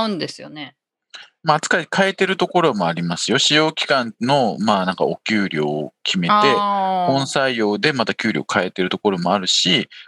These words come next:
Speaker 2: まあ、
Speaker 1: うん。
Speaker 2: あくまで試用期間といっても普通の正社員の、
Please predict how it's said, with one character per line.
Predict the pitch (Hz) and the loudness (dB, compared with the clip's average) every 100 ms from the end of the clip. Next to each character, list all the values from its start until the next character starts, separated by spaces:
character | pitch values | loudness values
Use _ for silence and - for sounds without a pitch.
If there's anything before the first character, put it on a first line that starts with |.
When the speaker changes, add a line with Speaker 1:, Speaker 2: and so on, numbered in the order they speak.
| - | 0
Speaker 2:
ま | 160 | 0
あ、 | |
Speaker 1:
う | |
ん。 | 185 | 0
Speaker 2:
あ | |
く | |
ま | 170 160 | 0 2
で | 175 | 2
試 | - 139 | 0 0
用 | 143 147 | 0 0
期 | - | -4
間 | - 170 151 | 0 0 0
と | 120 | -2
い | 104 | -2
っ | |
て | - 113 | -2 -2
も | 95 | -2
普 | - | -4
通 | 113 110 | -2 0
の | 127 | 0
正 | - 110 | 0 -2
社 | 113 120 117 | 0 0 0
員 | 101 87 - _ | -2 -4 -6 _
の、 | 156 175 101 | 0 0 -2